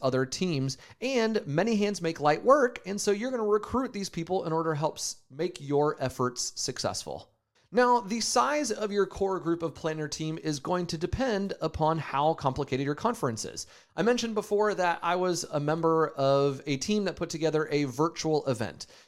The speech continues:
We had five people. We had five people that were dedicated to making sure the event went smoothly. Now, these five planners, we met regularly. We all had the same objectives, but even we had one person that we reported up to. So there was one person in charge,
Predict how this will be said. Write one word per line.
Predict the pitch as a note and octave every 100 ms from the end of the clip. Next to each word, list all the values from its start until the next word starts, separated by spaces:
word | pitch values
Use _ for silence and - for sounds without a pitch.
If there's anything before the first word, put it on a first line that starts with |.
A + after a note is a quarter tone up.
| _
We | E3+ B3+
had | G#3+ F#3+ E3+
five | - E3+ F3+ G3+ G3
people. | F#3 - A#2+ A#2
We | C#3+ D3+
had | D3 C#3
five | - D3+ G3+ G#3+
people | G3 F#3+
that | F3+ D#3+
were | E3
dedicated | E3+ E3+ E3 - C3+ C3+
to | C#3
making | C3 C3 D3
sure | C3+ C#3
the | C3+
event | C3 A2+ G#2+
went | A#2+ -
smoothly. | D3+ F3+ D#3 E2+ - - _ _
Now, | D#3+ E3+
these | D3+ F#3 -
five | - E3 A3+ A3+
planners, | F3 D#3+ E3 C3
we | C3
met | B2 A#2 A#2+
regularly. | E3+ F#3+ F#3+ F#3+ F#3 F#3+ F#3+
We | C#3+
all | D3 D#3+ G3+
had | G3+
the | F3
same | F#3 E3
objectives, | C#3+ E3 E3+ D#3+ C#3+
but | D#3 -
even | A3+ A#3 G#3+
we | B3+ B3+ G3 F3 - _
had | F#3
one | E3 C#3 E3 A3+ B3
person | A3+ A3+ F#3
that | E3 D3
we | D3+
reported | D3+ D3 C#3 C3+ C3+
up | F#3 F#3
to. | - A2
So |
there | B2+
was | B2 A#2
one | E3
person | A#3 A#3+ C4+
in | D4
charge, | - C#3 C#3 D#3+